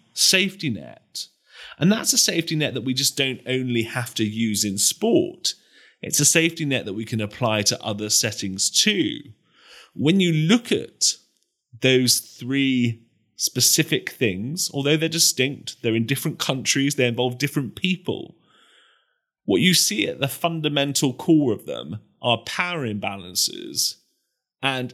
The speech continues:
acceptance of those power imbalances. So, to answer my own question,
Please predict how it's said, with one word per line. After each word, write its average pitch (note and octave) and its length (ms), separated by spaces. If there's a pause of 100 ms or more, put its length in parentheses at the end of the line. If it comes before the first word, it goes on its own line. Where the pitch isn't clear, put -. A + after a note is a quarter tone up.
acceptance - 880
of A#2 240
those E2 240
power E2 500 (480)
imbalances. F#2 1000 (1800)
So, D#3+ 460 (680)
to D3+ 180
answer D#3+ 340
my B2+ 320
own A#2+ 140
question, - 720